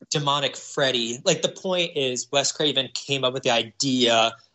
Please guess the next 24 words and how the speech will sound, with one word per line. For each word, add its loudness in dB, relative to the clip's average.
of -2
A 2
Nightmare 0
on 0
Elm 0
Street -2
based 0
off 2
of -10
his -2
nightmares, -2
but 2
he 2
created 2
his 2
own 2
rules 2
in -12
the -2
script 0
on 0
how 2
it -8
works. 0